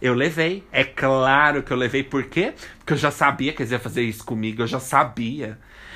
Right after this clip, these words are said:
Eu levei caríssimas. Caríssimas minha guia, minha filha, de exame. Caríssimas.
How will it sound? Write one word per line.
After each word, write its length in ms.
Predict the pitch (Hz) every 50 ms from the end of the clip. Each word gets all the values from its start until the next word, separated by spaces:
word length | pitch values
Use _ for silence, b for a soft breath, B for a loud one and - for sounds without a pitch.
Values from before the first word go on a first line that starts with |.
| B 151
Eu 120 | 135 135 131
levei 560 | 131 139 151 160 143 117 104 117 117 135 139
caríssimas. 1040 | - - 120 123 147 160 131 120 135 - - - - 120 104 101 98 98 - - - - - B B B B B B
Caríssimas 720 | - - 120 117 151 185 147 135 147 - 143 135 135 131
minha 240 | 135 131 135 143 151
guia, 320 | 127 107 101 107 107 107
minha 160 | 110 107 104 101
filha, 280 | - - 107 104 101
de 180 | 98 104 110 110
exame. 460 | 107 101 95 104 98 92 98 101 101
Caríssimas. 1040 | - - - 110 113 123 131 120 110 107 110 107 - - - 90 95 98 90 -